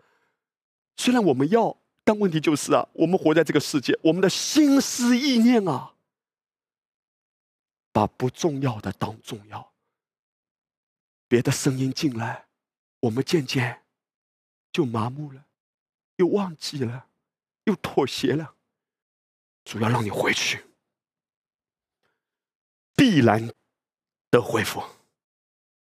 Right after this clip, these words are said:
必然看见翻转。说出来，哈利路亚！说：我必然看见翻转。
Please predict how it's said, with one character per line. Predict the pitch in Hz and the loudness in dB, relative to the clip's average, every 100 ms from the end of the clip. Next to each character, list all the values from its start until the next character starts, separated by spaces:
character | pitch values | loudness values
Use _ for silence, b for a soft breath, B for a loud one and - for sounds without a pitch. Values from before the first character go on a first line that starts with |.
| - | -6
必 | - 453 262 | -4 0 2
然 | 175 165 - | 2 2 0
看 | - - 226 | 0 2 2
见 | 175 - | 2 -2
翻 | - - | 0 -2
转。 | - - - - _ _ - | 0 -2 -2 -12 _ _ -12
说 | - 127 | -2 0
出 | 120 143 | 2 0
来， | 98 - | 0 2
哈 | 139 | 4
利 | 135 131 | 6 6
路 | 160 | 4
亚！ | 165 | 4
说： | 127 165 B B | 4 2 B B
我 | 143 131 - | 0 0 0
必 | - 359 | 0 4
然 | 202 143 | 4 4
看 | - 170 | 2 4
见 | 170 123 | 4 4
翻 | 135 123 | 2 2
转。 | 120 | 0